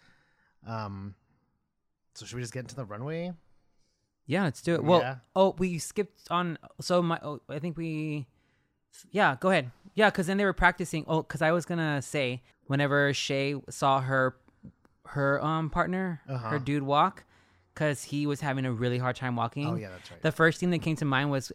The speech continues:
Speaker 2: uh, was Whoopi, "You in danger, girl."
Speaker 1: Oh.
Speaker 2: Like, I was
Speaker 1: <laughs>
Speaker 2: like,
Speaker 1: "You in danger, girl."
Speaker 2: Yeah, 'cause
Speaker 1: <laughs>
Speaker 2: after I saw that, I was like, "Girl, you're gonna be in the bottom."
Speaker 1: Yeah.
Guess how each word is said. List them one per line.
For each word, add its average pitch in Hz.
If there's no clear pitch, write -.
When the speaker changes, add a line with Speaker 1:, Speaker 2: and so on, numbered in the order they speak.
Speaker 2:
uh, 131
was 131
Whoopi, 127
"You 170
in 127
danger, 131
girl." 120
Speaker 1:
Oh. 160
Speaker 2:
Like, 170
I 196
was 233
Speaker 1:
<laughs> -
Speaker 2:
like, 247
Speaker 1:
"You 127
in 127
danger, 135
girl." 127
Speaker 2:
Yeah, 254
'cause -
Speaker 1:
<laughs> -
Speaker 2:
after 214
I 208
saw 185
that, 180
I 175
was 160
like, 143
"Girl, 139
you're 131
gonna 165
be 139
in 135
the 131
bottom." 139
Speaker 1:
Yeah. 101